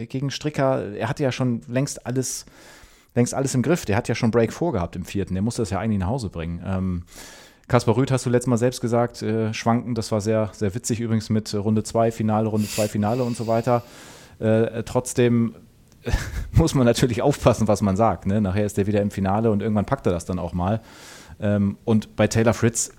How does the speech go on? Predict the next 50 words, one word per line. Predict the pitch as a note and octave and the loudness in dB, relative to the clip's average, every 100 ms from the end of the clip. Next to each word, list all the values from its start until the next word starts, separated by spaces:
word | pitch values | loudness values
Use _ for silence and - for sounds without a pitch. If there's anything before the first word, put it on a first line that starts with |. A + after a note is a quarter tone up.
| - | -2
dem, | A2+ C3 F#2+ | 0 0 0
bei | A#2 | 0
dem | A2+ B2+ | 0 0
fehlt | C3 C3 | -2 -2
mir | C3+ A2 | 0 0
irgendwie | A2 A#2 | -2 -2
so | A2 | -2
ein | G#2+ | -2
bisschen | A#2 - B2+ | -4 -2 0
das | A2 - - - _ _ - _ | 0 -2 -8 -16 _ _ -20 _
gewisse | G#2+ A2 A2 G#2 | -4 -2 -2 -4
Etwas, | F#2+ G2+ F2+ - | -4 -2 -2 -2
weil | F#2+ F#2 | -2 0
wir | G2 | 0
schon | G2+ | 0
über | G2+ F#2+ | 0 0
die | |
spielerische | F#2 A#2+ A#2 G#2 G2+ | -2 0 0 0 -2
Komponente | - G#2 G2+ G2+ G2+ | -4 -2 -2 -2 -4
zum | - G2 | -4 -4
Beispiel | G2 G2 | -4 -6
gesprochen | F#2+ - F#2+ F#2 | -6 -6 -4 -4
haben | F#2 F#2+ | -6 -2
bei, | F2+ F2+ F2 - - - - - - _ - | 0 0 -2 -6 -18 -20 -20 -20 -20 _ -4
bei | F2+ | -2
Alcaraz | F2 A2 G2 G2+ - | 0 -2 -2 -4 -4
oder | G2+ | -6
so. | F#2 F#2+ G2 | -4 -2 -2
Wenn | G#2 G2+ | -2 -2
du | G2+ G2 F#2+ F#2+ - - - _ _ _ _ - | 0 -2 -2 -6 -14 -20 -20 _ _ _ _ -8
nur | A#2 B2 | 0 2
einen | C#3 A#2+ | 2 2
Aufschlag | G#2 B2+ - A#2 A2+ | 0 -4 -2 -2 0
hast, | A2+ A2 - | -2 -4 -4
sag | G#2+ G2+ | -4 -2
ich | G2+ G#2 | -2 0
mal, | G2+ G2 F#2+ | 2 2 0
muss | F#2 F#2 | -6 -6
man | E2+ | -6
vorsichtig | - G#2 G2+ F#2 | -4 -4 -6 -8
sein, | G2 G2 | -6 -4
klar, | G2 F#2+ G2+ G#2+ | -4 -2 -2 -4
aber | - F2+ G2 | -6 -4 -4
und, | B2+ A2+ | -2 -4
und | A2+ G#2+ G#2 | -2 -2 0
dann | G2+ | -2
die | |
gute | G2 G#2+ G2+ | 0 -4 -4
Vorhand, | - A#2+ A2+ A2 - - | -2 0 0 -2 -6 -6
äh, | G#2 | -4